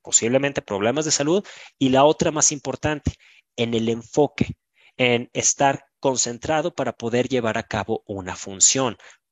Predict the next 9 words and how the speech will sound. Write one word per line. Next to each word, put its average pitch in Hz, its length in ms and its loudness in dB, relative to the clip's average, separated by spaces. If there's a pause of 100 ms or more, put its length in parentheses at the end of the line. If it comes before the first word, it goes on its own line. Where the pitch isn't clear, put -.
(140)
Con 107 220 0
estrés, - 720 2
una 175 320 -2
persona 127 440 -4
va 120 100 2
a 110 40 -2
ser 117 300 0 (260)
menos 139 520 0
productiva, 156 800 -4